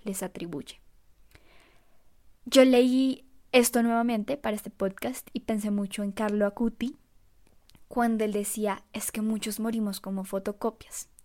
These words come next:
Y yo hoy te quiero preguntar, ¿cuántas veces has definido lo que tú eres por los likes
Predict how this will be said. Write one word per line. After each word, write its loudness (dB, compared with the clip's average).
Y 0
yo 4
hoy 4
te -12
quiero 4
preguntar, 2
¿cuántas -2
veces -6
has 4
definido 2
lo 0
que -6
tú -2
eres -4
por 2
los 0
likes 0